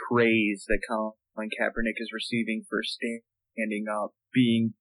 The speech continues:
bold, uh, taking a stance.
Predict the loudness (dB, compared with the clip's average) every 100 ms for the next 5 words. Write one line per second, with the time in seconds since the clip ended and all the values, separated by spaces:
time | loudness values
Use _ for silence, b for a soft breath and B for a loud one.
0 | _ 2 4 2 -2 _ _ _ _ _
1 | _ _ -4 -2 0 -2 -6 -2 2 2
2 | 0 -2 -4 -2 -4 -8 -14